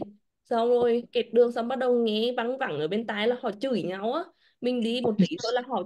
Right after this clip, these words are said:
chửi thế này thế kia, "Sao mày không biết đi?" hay gì gì đó, đại loại không nhớ nữa. Nhưng mà có những lúc mà ở trong chợ rồi đấu, đấm nhau, đóng cái gì đó, đánh nhau tùm lum á,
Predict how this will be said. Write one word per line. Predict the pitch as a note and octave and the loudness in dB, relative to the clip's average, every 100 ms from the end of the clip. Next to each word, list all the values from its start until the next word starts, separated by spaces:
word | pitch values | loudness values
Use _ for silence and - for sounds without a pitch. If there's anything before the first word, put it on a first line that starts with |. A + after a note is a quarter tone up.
| G#3 | -6
chửi | - B3 F#3 E3 D#3+ D#3+ _ | -2 0 0 -4 -6 -12 _
thế | G#3 | -2
này | A#3+ B3+ | 0 0
thế | F#3+ G3+ | -2 0
kia, | A3+ A#3+ C4 A#3 - _ _ _ | 0 0 -4 -10 -14 _ _ _
"Sao | B3 | -4
mày | B3+ | -2
không | C4 B3+ | -2 -4
biết | D#4+ | 0
đi?" | A3 A#3 D4+ | 0 0 -2
hay | A#3+ | -4
gì | B3+ | -4
gì | C4 | -4
đó, | B3+ E4+ - _ | -4 -4 -8 _
đại | - G3+ | -4 0
loại | G3+ G#3 | 0 -2
không | C4 C4 | -2 2
nhớ | D#3 C#3 G#3 | 4 4 2
nữa. | G4 G4+ _ _ _ _ | -4 -6 _ _ _ _
Nhưng | A3+ B3 | -4 -4
mà | C4+ B3 C4+ _ _ _ _ _ _ _ | -4 -6 -8 _ _ _ _ _ _ _
có | - D3 F#3+ | -2 -2 -2
những | E3+ F#3+ | -2 -2
lúc | D4 - | -2 -2
mà | B3+ | -4
ở | A#3+ G3+ | -2 -2
trong | G#3+ B3 B3 | -2 -2 0
chợ | C4 G3 E3 | 2 6 6
rồi | A3+ G#4 G#4 G#4 G4 _ | 6 6 6 4 0 _
đấu, | F#3 E3+ F3+ G#3+ G3+ A#3 | 4 4 4 0 -2 2
đấm | G3+ F3+ G3+ C4+ | 4 4 -2 -2
nhau, | C4+ B3+ D4+ E4 B3 | -2 0 0 -2 -2
đóng | D#3 G3 A#3 F4 - | -2 0 -2 -6 -10
cái | E4 | -6
gì | D4 | -2
đó, | D4 F#4 - - | 2 2 0 -10
đánh | - F3+ G#3+ | -4 -2 -2
nhau | C4 C4 D#4 | -2 -4 -6
tùm | D4 | -6
lum | C#4 B3+ | 0 0
á, | F#4+ | -2